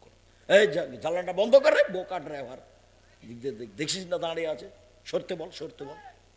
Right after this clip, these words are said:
না কি তাই নয়? এরকম নয়? দশ টাকাটা স্ত্রীকে বলে দিবেন, টাকা খুচরা করে দিবেন, কাজের লোককে বলে দিবেন,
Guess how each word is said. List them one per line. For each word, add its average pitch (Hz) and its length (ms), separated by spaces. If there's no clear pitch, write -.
না 139 140
কি 143 180
তাই 170 220
নয়? 214 160
এরকম 208 280
নয়? 220 180
দশ - 220
টাকাটা 220 400
স্ত্রীকে 233 380
বলে 220 220
দিবেন, 196 280
টাকা 190 260
খুচরা 180 360
করে 160 160
দিবেন, 139 220
কাজের 180 320
লোককে 196 260
বলে 185 240
দিবেন, 143 240